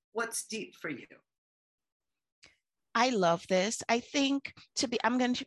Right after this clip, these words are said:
Speaker 2: going to be completely honest with you, Jill. We are part of a group together, and I've always seen you in our group, and I've admired you, certainly. But it was when you started talking about the Prophet of Kindness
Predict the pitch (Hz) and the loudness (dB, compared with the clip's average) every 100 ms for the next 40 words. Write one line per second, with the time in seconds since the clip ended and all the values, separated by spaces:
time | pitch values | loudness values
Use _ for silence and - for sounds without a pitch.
0 | - 233 226 247 220 175 170 202 190 - | -2 2 2 0 -2 -2 -2 -4 -6 -6
1 | 202 170 175 - 139 143 147 165 - 156 | -6 -4 -4 -6 -4 -4 -2 -6 -6 -4
2 | 160 180 - - 92 - 185 - - - | -4 -4 -8 -2 -2 0 -2 -6 -18 -14
3 | 196 208 226 220 208 208 196 - 180 156 | -4 0 2 2 0 0 -2 0 0 0
4 | 156 160 - 196 170 151 - 160 156 156 | 0 -2 -4 -2 0 0 2 4 4 2
5 | 156 151 - - 175 160 156 - - - | 2 -2 -6 -2 -2 -2 -6 -8 -10 -4
6 | 240 214 208 220 226 233 - - - 196 | 0 2 2 2 0 -2 -10 -6 -2 0
7 | 180 - 185 170 185 214 - 214 190 190 | 0 0 0 2 2 0 -4 -2 -2 -2
8 | 175 131 - 180 170 170 175 170 165 156 | -4 -4 -2 0 -2 -4 -2 -2 0 -2
9 | 151 147 - 151 160 160 220 196 160 135 | -2 -4 -6 -6 -2 0 0 0 -2 -6
10 | 175 - 208 196 165 143 156 156 - - | -2 2 2 2 0 -2 -2 -6 -14 -2
11 | 202 196 220 214 202 196 233 285 - 208 | 2 4 2 0 0 0 0 -2 -2 0
12 | 185 170 - 175 160 - 185 156 - 156 | 0 -2 -4 -4 -4 -4 -4 -2 -2 -4
13 | - 160 - - - - - 185 208 - | -4 -4 -2 -6 -6 -10 -6 -2 -4 -4
14 | 95 - - | -6 -6 -8